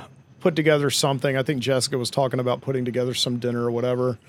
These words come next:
And, uh, obviously you, Paul, or, and anybody else who sees this who can come are invited. And, uh, we'll do, like, a dual celebration,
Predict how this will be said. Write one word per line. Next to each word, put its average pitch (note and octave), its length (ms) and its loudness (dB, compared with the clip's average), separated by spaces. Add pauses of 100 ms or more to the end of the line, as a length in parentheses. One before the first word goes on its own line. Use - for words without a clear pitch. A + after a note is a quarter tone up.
(480)
And, C3 340 0
uh, B2 260 2
obviously C#3+ 560 4
you, F#3 600 6 (680)
Paul, E3 380 8
or, C3+ 360 6
and B2+ 340 -2
anybody D3+ 420 4
else C#3 240 6
who C3 80 2
sees C#3 340 2
this C3+ 280 2
who C3 80 -2
can A2+ 240 -4
come D#3+ 460 4 (580)
are C3+ 160 0
invited. C3 640 2 (2250)
And, C3 280 -4
uh, C3 180 0
we'll E3 80 0
do, B3+ 180 4
like, C#4 140 8
a G3+ 60 6
dual F3 280 6
celebration, C#3+ 1000 0